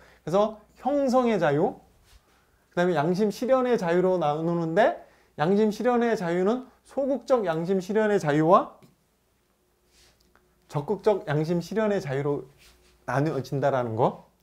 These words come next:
그래서 양심 형성의 자유, 이건 이제 뒤쪽에서 종교의 자유에서도 뭐 그 신앙의 자유, 뭐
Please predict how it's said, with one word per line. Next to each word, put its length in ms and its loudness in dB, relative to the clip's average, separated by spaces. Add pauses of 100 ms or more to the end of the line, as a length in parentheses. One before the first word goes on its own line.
그래서 480 -2 (160)
양심 240 2
형성의 320 4
자유, 320 2 (1200)
이건 180 6
이제 120 6
뒤쪽에서 460 2
종교의 460 6
자유에서도 840 4 (520)
뭐 480 8 (320)
그 500 0 (800)
신앙의 460 2
자유, 300 2
뭐 200 0